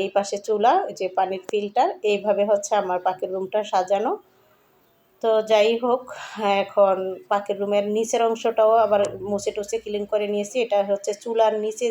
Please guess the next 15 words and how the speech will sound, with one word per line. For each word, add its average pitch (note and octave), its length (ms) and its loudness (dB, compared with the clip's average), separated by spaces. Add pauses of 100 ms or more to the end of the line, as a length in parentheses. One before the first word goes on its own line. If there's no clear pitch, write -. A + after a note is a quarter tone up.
যে B3 100 -4 (720)
সেই G#3 160 -2 (100)
জায়গাটা। G3 420 2 (1600)
আর G3 160 0 (100)
এই G#3 140 0
তো A#3 60 0 (100)
শোকেসের G#3+ 520 0 (120)
গুছগাছটা G#3+ 540 0 (180)
করতেছে, G#3 500 -2 (280)
মুছে G#3 280 -4
টুছে A3 200 -4 (120)
সব G#3 140 2 (100)
কিছু - 180 -8 (100)
আবার G#3 180 2 (160)
রেখে G#3 200 -2